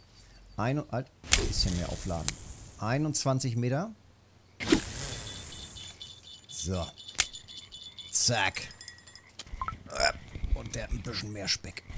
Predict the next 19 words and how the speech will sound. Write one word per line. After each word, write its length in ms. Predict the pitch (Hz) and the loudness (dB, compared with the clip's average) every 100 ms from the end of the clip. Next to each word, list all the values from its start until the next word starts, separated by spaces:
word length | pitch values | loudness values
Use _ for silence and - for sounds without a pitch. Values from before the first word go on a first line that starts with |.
| 98 | -4
oder? 260 | 120 147 - - - 78 | -4 -4 -4 -8 -10 -12
Ja, 220 | 104 117 127 | -6 -2 0
nicht 180 | 98 | 0
wesentlich. 540 | 101 92 85 - - - - - - - - - - - - - - - - - - - - - - - - - - - - | 0 0 -2 -6 -10 -10 -14 -16 -14 -12 -8 -8 -10 -10 -6 -6 -6 -12 -8 -8 -8 -10 -10 -12 -8 -8 -8 -14 -12 -4 2
Nicht 420 | 92 104 110 - 95 | 6 6 4 4 4
wesentlich 400 | 107 95 87 80 | 6 4 2 2
mehr. 140 | 87 | 2
Und 100 | 95 | 4
das 140 | 151 | 6
ist 120 | 202 - | 8 8
jetzt 180 | 208 | 8
hier 140 | - - | 6 6
einfach 300 | 170 165 131 | 4 8 10
nur 320 | 127 165 226 | 10 10 8
auf 140 | 160 | 6
eine 100 | 160 | 4
Kombination 880 | 147 165 156 147 135 - - 151 185 | 6 6 6 6 4 4 6 6 4
von 440 | 180 - 135 123 117 | 2 4 6 6 4
Maiskörnern. 880 | 117 180 208 - - 104 82 76 | 4 4 4 4 6 4 4 2